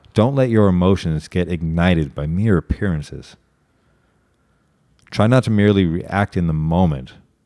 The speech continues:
Pull back from the situation, take a wider view, compose yourself. So back to the four agreements.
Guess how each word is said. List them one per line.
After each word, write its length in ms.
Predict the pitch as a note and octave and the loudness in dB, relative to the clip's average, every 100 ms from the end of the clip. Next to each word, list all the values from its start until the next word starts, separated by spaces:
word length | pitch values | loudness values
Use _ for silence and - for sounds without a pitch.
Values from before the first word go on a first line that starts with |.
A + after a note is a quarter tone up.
| _ _ _ _ | _ _ _ _
Pull 180 | - F2+ | -4 -2
back 280 | F2+ G#2+ - | 2 0 0
from 160 | F#2+ | -2
the 60 | F2+ | -2
situation, 840 | - F2+ G#2+ F2+ D2+ C#2+ C#2 D2+ - _ _ | -2 -6 -4 -4 -4 -6 -8 -8 -12 _ _
take 160 | E2 D2+ | -12 -8
a 120 | D2 | -8
wider 520 | C#2+ C#2+ D2+ F#2 G#2 | -6 -4 -2 0 -2
view, 480 | F#2 D#2 D2 C#2+ D2 _ _ _ _ _ _ - | -4 -8 -8 -10 -14 _ _ _ _ _ _ -8
compose 380 | E2+ E2 D#2 | -2 0 -2
yourself. 360 | C2 - - - _ _ _ _ _ _ _ _ _ _ _ _ _ _ _ _ _ _ _ _ _ _ _ _ _ _ _ _ _ _ _ _ _ _ _ _ _ _ _ _ _ _ _ - _ _ _ _ | -4 -16 -20 -20 _ _ _ _ _ _ _ _ _ _ _ _ _ _ _ _ _ _ _ _ _ _ _ _ _ _ _ _ _ _ _ _ _ _ _ _ _ _ _ _ _ _ _ -20 _ _ _ _
So 140 | - F#2+ | -4 0
back 160 | G#2 | 0
to 60 | - | 0
the 80 | G2+ | 0
four 180 | G2+ | 2
agreements. 440 | F2+ F2 D#2+ D2 | 2 2 0 -2